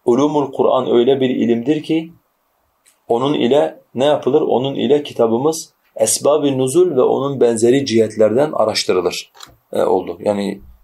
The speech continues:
Zemzemi'nin vermiş olduğu tanım, e, bu şekilde bir tanım. Biz ne demiştik? Demiştik ki ulumul Kur'an iki kelimeden müteşekkil, ilim ve Kur'an. E, ne anlama geliyordu?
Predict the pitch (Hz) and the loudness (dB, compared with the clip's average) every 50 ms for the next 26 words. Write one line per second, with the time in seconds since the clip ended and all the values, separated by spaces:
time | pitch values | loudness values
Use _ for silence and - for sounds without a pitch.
0 | _ _ _ - - 104 104 104 104 104 107 110 117 123 120 110 107 107 117 120 | _ _ _ -2 -2 -2 0 0 0 0 0 0 -2 0 0 0 0 0 0 -2
1 | - - 110 107 104 110 117 120 120 - 113 113 135 151 196 - _ _ _ _ | 0 0 0 0 2 0 -2 -2 0 -2 -2 -2 -2 -4 -8 -12 _ _ _ _
2 | _ _ _ _ _ _ _ - - - - - - - 113 117 113 - 113 104 | _ _ _ _ _ _ _ -16 -12 -10 -8 -8 -6 -6 -2 -2 -2 0 0 -2
3 | 101 104 98 98 95 98 98 - 95 95 95 101 117 127 147 147 165 175 175 170 | -2 -2 -2 -2 -2 -4 -4 -6 -6 -8 -8 -8 -4 -2 -2 0 0 0 0 0
4 | 151 143 143 - - 175 - 147 131 143 147 - 147 - 151 - 131 127 135 139 | 0 -2 -2 -4 -4 -4 -2 -2 -2 -2 -4 -8 -6 -2 -2 0 2 2 0 0
5 | 139 135 131 127 - 135 120 143 165 190 196 - _ _ _ _ _ _ _ - | 0 -2 -2 -2 -2 -2 0 0 0 -2 -4 -6 _ _ _ _ _ _ _ -10
6 | 117 135 139 139 143 123 117 117 113 110 107 127 123 113 101 - 107 101 - 104 | -8 -6 -4 0 0 0 0 2 0 2 2 2 0 0 -2 -2 -2 -4 -4 -4
7 | 98 98 - - - - - - 117 120 143 156 185 185 - _ _ _ _ _ | -4 -4 -4 -4 -4 -6 -4 -2 0 2 2 0 -2 -4 -12 _ _ _ _ _
8 | _ _ _ _ _ _ _ _ _ _ _ _ - 113 110 - 113 110 104 95 | _ _ _ _ _ _ _ _ _ _ _ _ -2 -2 -2 0 0 0 0 0
9 | 92 - - _ _ _ _ _ _ _ _ _ _ _ _ _ _ _ _ _ | -2 -4 -6 _ _ _ _ _ _ _ _ _ _ _ _ _ _ _ _ _
10 | - - - 87 85 85 - - 110 110 131 151 165 160 151 135 131 123 117 110 | -8 -2 0 0 0 0 0 -2 -2 0 0 0 0 0 0 0 0 0 0 2
11 | 107 107 104 104 104 107 117 151 175 202 196 | 2 0 2 2 0 0 0 0 -2 -4 -6